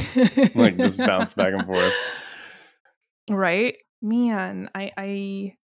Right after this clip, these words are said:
Speaker 1: I know that there were a lot of people that, like, really wished that they could be there. So obviously, like, I wish that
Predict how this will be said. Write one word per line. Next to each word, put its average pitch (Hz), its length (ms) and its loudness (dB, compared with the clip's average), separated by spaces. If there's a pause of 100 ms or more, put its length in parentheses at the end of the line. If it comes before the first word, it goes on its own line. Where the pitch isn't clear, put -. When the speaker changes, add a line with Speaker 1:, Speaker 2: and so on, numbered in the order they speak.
(160)
Speaker 1:
I 220 80 2
know 247 120 4
that 262 140 -4
there 254 100 2
were 208 120 2
a 190 60 0
lot 180 180 -2
of 170 100 -6
people 175 260 -6
that, - 200 -6
like, 175 160 -4
really 170 260 -6
wished 165 280 -8
that 190 100 -20
they 170 100 -10
could 165 200 -16
be 180 180 -12
there. 190 460 -4
So 165 420 -6
obviously, 160 440 -8
like, 120 200 -8
I - 80 -6
wish 101 300 -10
that 101 200 -8